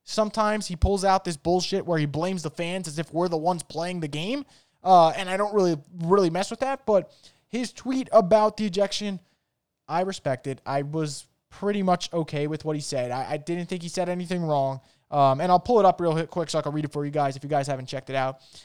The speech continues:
Um, but Cam Jordan goes, "No excuses, no matter how I feel about it. An ejectable, uh, an,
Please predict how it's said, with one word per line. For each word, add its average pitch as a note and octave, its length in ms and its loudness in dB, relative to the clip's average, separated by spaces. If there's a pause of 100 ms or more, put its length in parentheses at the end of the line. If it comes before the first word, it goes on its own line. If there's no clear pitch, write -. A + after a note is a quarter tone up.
(120)
Um, B2+ 360 -2
but D#3+ 100 -8
Cam G3+ 180 -2
Jordan F#3+ 220 -2
goes, F3+ 160 0
"No G#3+ 140 2
excuses, G#3 440 -6
no F#3+ 80 -4
matter F3+ 220 2
how F3 180 4
I G3+ 40 0
feel F#3+ 240 0
about F3 260 2
it. F3+ 120 -4
An E3 100 -10
ejectable, E3+ 800 -2
uh, F3 100 -4
an, D3+ 340 -4